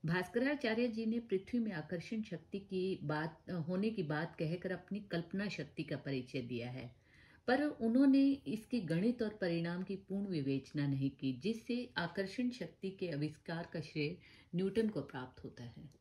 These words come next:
भूमि के चलन के संबंध में दो प्रकार के सिद्धांत प्राप्त होते हैं कि भूमि चल है और भूमि अचल है। अम,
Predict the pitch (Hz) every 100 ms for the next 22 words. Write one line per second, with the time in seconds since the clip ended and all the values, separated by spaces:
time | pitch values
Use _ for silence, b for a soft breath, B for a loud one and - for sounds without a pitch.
0 | _ _ _ _ _ - 151 190 247 277
1 | 254 240 208 190 240 254 220 170 151 156
2 | 180 170 151 151 147 170 208 233 - 156
3 | 143 143 151 147 123 135 135 139 - -
4 | - 127 123 135 120 123 120 131 - 190
5 | 160 135 170 196 214 - _ _ - 190
6 | 208 196 202 208 - _ - 170 127 165
7 | 165 208 - 170 - 151 131 123 127 -
8 | _ _ B B B B B B B _
9 | 208 190 175